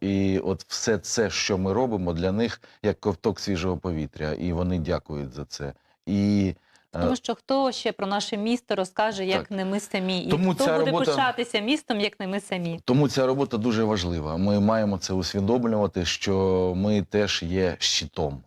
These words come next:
Speaker 1: інформаційним щитом пр-, проти агресора.
Speaker 2: Тим більше,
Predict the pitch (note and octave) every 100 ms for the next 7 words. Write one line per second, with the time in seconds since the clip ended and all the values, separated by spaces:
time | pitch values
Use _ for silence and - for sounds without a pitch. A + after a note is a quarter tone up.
0 | - C#2+ D#2+ E2+ - F2+ D#2+ C#2 - C#2+
1 | D#2+ D#2 - D2 - F2 F2 F2 E2 -
2 | _ _ D2+ D2+ D2 - C#2 - - _
3 | _ - - A3 A3 G#3+